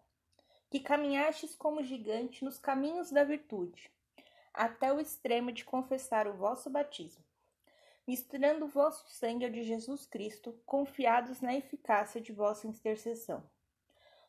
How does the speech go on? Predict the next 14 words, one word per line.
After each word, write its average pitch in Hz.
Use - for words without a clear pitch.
Nós 233
vos 277
rogamos 220
que -
nos 262
livreis 220
de 247
todos 269
os 285
perigos 214
e 226
acidentes 196
nas 196
viagens -